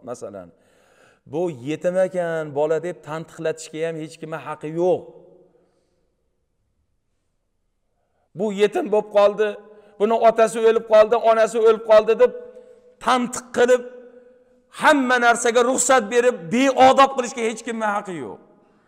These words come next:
Bolangni qandoq odobi bor, yetimni ham shundoq odobi bo'lishi vojib. Lokinida mehribonlik nuqtai nazardan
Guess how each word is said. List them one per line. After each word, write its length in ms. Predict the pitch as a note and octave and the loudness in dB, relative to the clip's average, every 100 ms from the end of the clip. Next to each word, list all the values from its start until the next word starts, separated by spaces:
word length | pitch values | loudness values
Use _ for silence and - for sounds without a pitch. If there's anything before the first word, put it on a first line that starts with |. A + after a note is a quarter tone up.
| _ _ - | _ _ -4
Bolangni 520 | E3 G#3+ A#3+ B3 C4+ | 2 4 4 4 0
qandoq 480 | C4+ C4+ E4 D#4+ D4 C#4 | 4 4 6 6 6 6
odobi 440 | C4 A#3 A3 F3+ E3+ | 4 6 4 4 0
bor, 220 | D3 A2 - - - | -2 -4 -10 -20 -6
yetimni 480 | E3 A3+ B3 A#3+ | 0 0 0 0
ham 160 | A#3 C#4 | 2 2
shundoq 380 | C4+ C4 B3+ A#3+ A#3 | -2 2 4 4 4
odobi 320 | A#3 A3+ A#3 | 4 4 2
bo'lishi 300 | A3+ A3+ A3 | 0 -2 -2
vojib. 380 | A3+ G3 D#3+ A2 - - _ _ _ _ _ _ _ _ _ _ _ _ _ _ _ _ _ _ _ _ _ _ _ _ _ _ - | 2 2 2 -6 -20 -20 _ _ _ _ _ _ _ _ _ _ _ _ _ _ _ _ _ _ _ _ _ _ _ _ _ _ -12
Lokinida 720 | B2+ D#3+ D#3+ E3 E3+ F3 G3+ F#3 D3 - - | -4 -2 -2 -6 -10 -8 -6 -6 -10 -14 -16
mehribonlik 840 | C3+ E3+ D#3+ F3 D#3+ E3+ F3+ F#3+ | -10 -8 -6 -6 -4 -6 -8 -12
nuqtai 400 | C#3+ D3 - C#3 C3+ | -12 -14 -12 -12 -10
nazardan 540 | C#3 B2+ C#3 C#3 F#3 | -12 -12 -12 -12 -12